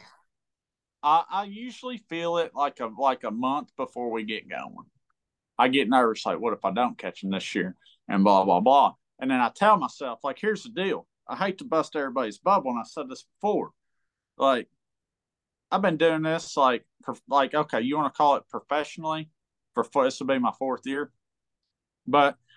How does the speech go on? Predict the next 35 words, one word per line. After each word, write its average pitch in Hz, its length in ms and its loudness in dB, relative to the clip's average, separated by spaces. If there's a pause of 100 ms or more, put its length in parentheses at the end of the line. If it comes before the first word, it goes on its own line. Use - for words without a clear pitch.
(160)
I 131 80 2
know 151 200 6
a - 20 2
lot 147 160 4
of 151 80 -6
people 160 240 -8
don't 147 180 -2
know, 151 160 2
but 120 160 -8
go 143 360 -2
ask 151 300 -6
anybody 151 400 -2
local 131 360 0
around 135 280 -2
Kentucky 131 460 -6
Lake, 135 300 2
like, 123 260 2 (560)
for 123 160 4
years, 120 720 -4 (800)
smashing 139 720 2
'em 101 120 -2
on 101 160 0
Kentucky 101 420 -8
Lake, 101 280 0
winning 127 260 2
ev-, 139 280 2
won 139 240 0
every 147 240 -2
big 135 240 -6
tournament 127 360 2
on 120 180 -4
Kentucky 92 400 -12
Lake. 55 220 -18 (840)
And, 123 640 2 (920)
dude, 170 320 2